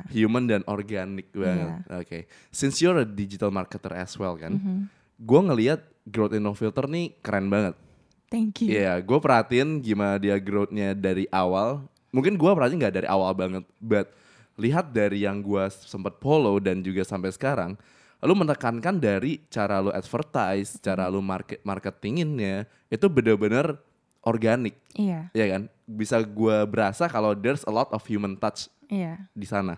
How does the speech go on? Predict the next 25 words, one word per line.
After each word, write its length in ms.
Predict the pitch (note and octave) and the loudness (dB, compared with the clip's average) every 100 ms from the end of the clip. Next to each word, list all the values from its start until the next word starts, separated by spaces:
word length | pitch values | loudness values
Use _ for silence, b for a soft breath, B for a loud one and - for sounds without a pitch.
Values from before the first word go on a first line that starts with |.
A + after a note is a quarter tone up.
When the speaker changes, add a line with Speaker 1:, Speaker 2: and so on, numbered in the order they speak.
| - | -8
Speaker 2:
Iya. 300 | F#3+ F3 F3 | -10 -8 -6
Speaker 1:
Iya 140 | G2+ F#2 | -4 -2
kan? 140 | F2+ - b b | -4 -8 b b
Apakah 300 | B2+ F3+ A3 | 2 4 4
ini 80 | A#3+ | 4
emang 140 | D#3 | 2
strategi 520 | - B2 A2+ A#2 A2 | -2 -4 -4 -6 -2
lu 360 | G2+ G#2 E3 G3+ | 2 2 2 0
atau 400 | A2+ A#2 A2+ A2 | -4 4 4 4
gimana 380 | A2+ A#2+ B2+ C3+ | 2 2 2 0
sih? 100 | D3+ | -4
Kenapa 460 | D3 D#3 G#3 - - | -2 0 2 0 -2
lu 260 | E3 E3+ A#2+ _ _ | -4 -4 -6 _ _
memutuskan, 520 | B2 A#2+ A#2 C#3 E3 | -4 -4 -2 -4 0
kalau 160 | C#3+ | 2
emang 160 | B2+ E3+ | 2 2
ya 120 | F3+ | 0
strategi 380 | C3 A2+ G#2 G2 | 0 -4 -4 -4
lu, 140 | F#2+ | -4
kenapa 240 | - A#2+ F3 | -4 -6 -6
ini 240 | F3+ C3 | -8 -10
lu 120 | - C#3 | -6 -6
memutuskan 420 | A#2+ G#2+ D#3+ D3+ | -4 -6 -6 -6
untuk 160 | - | -6
kayak, 240 | G2+ F2 | -8 -8